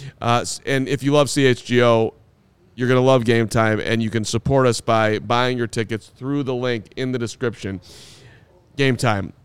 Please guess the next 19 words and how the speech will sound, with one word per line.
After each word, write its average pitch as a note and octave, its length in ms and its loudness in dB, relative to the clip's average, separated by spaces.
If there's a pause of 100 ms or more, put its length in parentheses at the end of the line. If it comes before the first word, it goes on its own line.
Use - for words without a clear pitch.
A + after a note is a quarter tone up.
(120)
the A#2+ 140 0
only B2+ 160 2
place A#2+ 380 2
that - 60 -12
you A#2 60 -4
should A2+ 160 -4
be A#2+ 60 0
going A#2 260 2
to A2+ 60 -2
get A2+ 160 -2
your A2 80 -8
tickets. G2+ 400 -4
We A2+ 140 -2
love A2+ 200 0
you. E2+ 140 -4 (280)
All D#3 100 2
right. A2 180 -4 (360)
Hey, D3 280 -2 (800)
Kevin. D3 360 -2